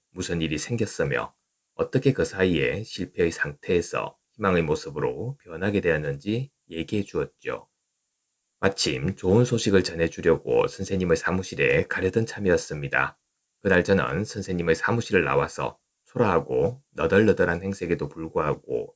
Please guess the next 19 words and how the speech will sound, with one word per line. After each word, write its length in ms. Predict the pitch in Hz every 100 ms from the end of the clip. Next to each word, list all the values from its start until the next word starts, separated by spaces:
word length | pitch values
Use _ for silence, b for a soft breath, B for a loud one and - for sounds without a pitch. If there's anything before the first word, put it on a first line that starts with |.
| _
일자리를 760 | 85 71 90 87 69 69 95 -
구하게 260 | 85 87 98
되었습니다. 760 | 85 76 - 73 65 65 - _ _ _ _ _ _
게다가 460 | - 90 90 82 - -
회사 180 | 92 87
사장님이 720 | - 98 104 85 67 71 113
돈까지 440 | 87 87 - - -
가불해 380 | - - 104
주어서 560 | 95 85 71 - 58 - _ _ _ _ _ _
선생님이 500 | 98 92 113 101 85
보시는 320 | 90 95 107
것처럼 540 | 98 - - 67 76 120
새 200 | _ -
옷을 260 | 92 92 85
몇 180 | 76 -
벌 320 | 82 69 50
살 200 | - 85
수 180 | - 78
있었고 640 | 76 90 - 64 69 -